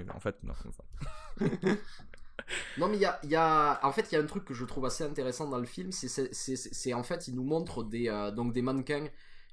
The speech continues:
Speaker 2: qui sont en permanence, en fait, euh, oppressés par une hiérarchie, que ce soit les photographes, que ce soit les, les agences de mannequins, que ce soit, euh, les, euh, les designers de mode. Et en fait, au lieu de s'en prendre à cette hiérarchie qui les oppresse,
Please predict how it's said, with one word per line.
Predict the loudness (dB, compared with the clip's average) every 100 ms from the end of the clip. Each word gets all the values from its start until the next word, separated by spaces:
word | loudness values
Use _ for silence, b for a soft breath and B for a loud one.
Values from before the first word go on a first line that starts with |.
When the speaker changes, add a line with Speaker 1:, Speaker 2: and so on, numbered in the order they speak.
| -8
Speaker 2:
qui |
sont | -2 2 4
en | 6
permanence, | 6 6 6 4 2
en | -2
fait, | 0 -2 0
euh, | 0 4
oppressés | 4 4 2 0 0
par | 0
une | 2
hiérarchie, | 0 0 -2 -4 -4 -6 -10 -16 -20 -20 _
que | -8
ce | -6
soit | -2 2 2
les |
photographes, | 0 -2 -4 6 6 6 2
que | -6
ce | -8
soit | -6 0 0
les, | 2 0 0
les | 0 0
agences | 0 0 -2 -2
de | -2 0
mannequins, | 0 0 0 -2 -2 -2
que | -4
ce | -6 -4
soit, | -4 0 2 2
euh, | 2 2 0 B B
les, | 2 2 4
euh, | 4 2 2 0 0 -2
les | 0 0
designers | 0 0 2 2 2
de | 2
mode. | 2 2 0 -4 b b 0
Et | 0
en |
fait, | 2 0 2
au | 2
lieu | 4 4
de | 2
s'en | 2 0
prendre | 0 0
à | 0
cette | -2 -2
hiérarchie | 4 8 8 4 -4
qui | -4
les | -4
oppresse, | -2 -2 -2 -2